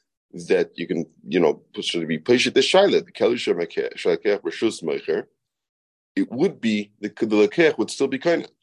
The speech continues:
So the Gemara Leitzricha, that's not necessarily true. The Gavaya Asar, we're talking about a bed that's ten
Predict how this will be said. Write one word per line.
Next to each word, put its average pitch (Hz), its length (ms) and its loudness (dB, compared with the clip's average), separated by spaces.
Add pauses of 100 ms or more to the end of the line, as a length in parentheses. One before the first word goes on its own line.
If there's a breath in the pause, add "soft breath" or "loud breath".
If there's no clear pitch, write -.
(220)
So - 120 -20
the 120 80 -8
Gemara 156 180 0
Leitzricha, 170 560 -4 (580)
that's 135 180 -4
not 143 140 0
necessarily 98 560 0
true. 120 340 -4 (580)
The - 80 -6
Gavaya 123 480 2
Asar, 117 320 -2
we're 98 100 -6
talking 131 280 -8
about 101 160 -4
a 90 40 -10
bed 120 320 0
that's - 240 -8
ten 123 460 -2